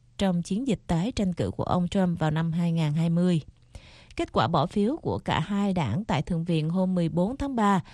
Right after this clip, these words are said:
là một cái tát vào mặt ông Trump đối với quyết định tuyên bố tình trạng khẩn cấp,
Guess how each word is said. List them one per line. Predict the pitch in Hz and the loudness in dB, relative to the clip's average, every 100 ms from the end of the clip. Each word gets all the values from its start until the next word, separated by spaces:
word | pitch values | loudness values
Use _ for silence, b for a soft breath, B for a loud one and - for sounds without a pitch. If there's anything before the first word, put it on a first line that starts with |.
| B - | B -6
là | 214 | -2
một | 202 | -2
cái | 247 269 | -2 -4
tát | 269 277 320 | -2 -4 -2
vào | 202 175 | 0 2
mặt | 170 170 | 0 -2
ông | 196 190 185 | -2 -2 -2
Trump | 208 202 165 - - | 0 0 -4 -10 -8
đối | 190 240 | -4 -2
với | 311 - | -2 -4
quyết | 339 220 | -4 -2
định | 156 | -2
tuyên | 147 202 185 | -2 -2 0
bố | 196 330 | 0 0
tình | 196 165 | -2 0
trạng | 160 147 | 0 0
khẩn | 131 104 - | -2 -4 -4
cấp, | 277 | -4